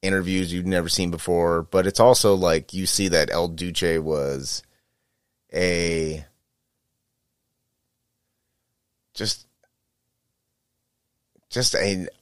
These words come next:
unmotivated alcoholic mooch. <laughs> Like,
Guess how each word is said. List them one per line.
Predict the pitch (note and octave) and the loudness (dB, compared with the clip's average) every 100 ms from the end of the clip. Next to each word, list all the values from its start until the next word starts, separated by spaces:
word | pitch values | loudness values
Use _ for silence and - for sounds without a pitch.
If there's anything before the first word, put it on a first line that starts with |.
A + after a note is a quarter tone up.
| _ | _
unmotivated | G#2+ B2 C3 B2+ A#2 G2+ G#2+ A2+ F#2+ G2 G2 G2 G2 F#2+ F#2 F2 _ _ _ _ _ _ | 4 4 6 4 6 8 8 4 4 6 6 4 4 4 0 -6 _ _ _ _ _ _
alcoholic | F2+ G#2 - F2+ F2 G2+ G2 F#2+ - - - _ _ _ _ _ _ _ _ _ _ _ - | 4 4 6 2 6 6 8 4 0 -16 -18 _ _ _ _ _ _ _ _ _ _ _ -20
mooch. | F2+ E2+ F#2+ E2+ - - - - | -16 -6 -4 -4 0 0 0 -10
<laughs> | - - - - - _ _ _ _ _ _ - _ _ - _ - _ - - - - - - - - - - _ | -20 -20 -18 -18 -20 _ _ _ _ _ _ -20 _ _ -20 _ -20 _ -14 -10 -10 -10 -14 -16 -16 -18 -20 -20 _
Like, | G#2 G#2 G2 E2 | 4 8 8 6